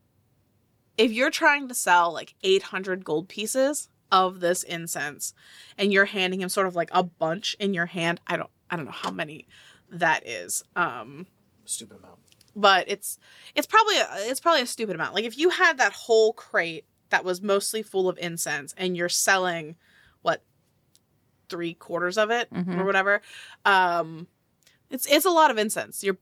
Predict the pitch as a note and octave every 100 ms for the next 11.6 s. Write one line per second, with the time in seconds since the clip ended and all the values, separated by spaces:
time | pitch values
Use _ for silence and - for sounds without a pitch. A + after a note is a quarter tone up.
0 | _ A3 A#3+ A3+ A#3+ A#3 G3 F3+ - D#3
1 | - - D#3 - - - - _ _ _
2 | _ _ _ _ _ _ _ _ _ A3
3 | G3 D3+ - - - - - - A#3 B3
4 | A3+ G3 - - A3 G#3 G3 F3+ - -
5 | F#3+ B2 G#3+ B3 A3 F3 - D3 C#3 D3
6 | D3+ F3+ E3 E3 D#3 D#3 - - - -
7 | - - _ _ F3+ F3+ E3+ E3 E3+ -
8 | G#3+ F#3+ A3 A3+ C#4 E4 B3+ G3+ G3+ G#3
9 | - E3+ E3 E3 - D#3 D#3 - _ -
10 | G3+ - - G#3 B3 B3 A#3 A#3 B3+ A3+
11 | G#3 G3 F#3+ F#3+ E3+